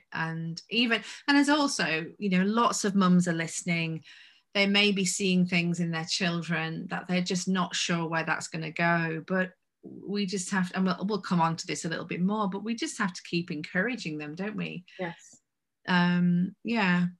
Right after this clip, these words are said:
Speaker 1: So that's, that's amazing. And, and that's so, uh,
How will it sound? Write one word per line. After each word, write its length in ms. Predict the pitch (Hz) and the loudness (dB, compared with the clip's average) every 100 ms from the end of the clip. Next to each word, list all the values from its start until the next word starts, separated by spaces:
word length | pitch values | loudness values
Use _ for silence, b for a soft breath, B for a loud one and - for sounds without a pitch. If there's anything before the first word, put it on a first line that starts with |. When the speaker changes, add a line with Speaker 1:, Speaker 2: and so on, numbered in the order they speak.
| _ | _
Speaker 1:
So 120 | - | -6
that's, 320 | 262 330 330 - | 0 0 0 2
that's 300 | 311 330 294 | 2 4 2
amazing. 540 | 233 214 208 170 165 | 2 2 2 2 4
And, 200 | 180 180 | 2 2
and 200 | 196 196 | 2 2
that's 280 | 220 - 185 | 2 0 -4
so, 520 | - 214 202 196 190 | -2 0 2 0 0
uh, 280 | 190 185 | 0 0